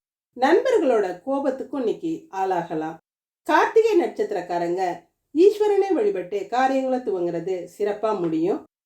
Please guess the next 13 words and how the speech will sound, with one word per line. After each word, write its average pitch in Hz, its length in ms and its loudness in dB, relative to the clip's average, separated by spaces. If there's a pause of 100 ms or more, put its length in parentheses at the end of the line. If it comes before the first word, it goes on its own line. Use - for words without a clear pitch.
(140)
இன்னைக்கு 349 300 4
நினைச்ச 285 380 2 (100)
காரியங்களை 220 580 2 (200)
நினைச்சபடி 240 600 0 (340)
செஞ்சு 220 360 2 (600)
காரியத்தை 247 440 0
சாதிச்சுக்கிருவீங்க. 170 840 -2 (600)
சொன்ன 381 280 4
சொல்ல 294 260 2
காப்பாத்துவீங்க. 226 800 0 (640)
புதிய 415 320 8
நபர்கள் 285 560 0
அறிமுகமாகி 196 800 0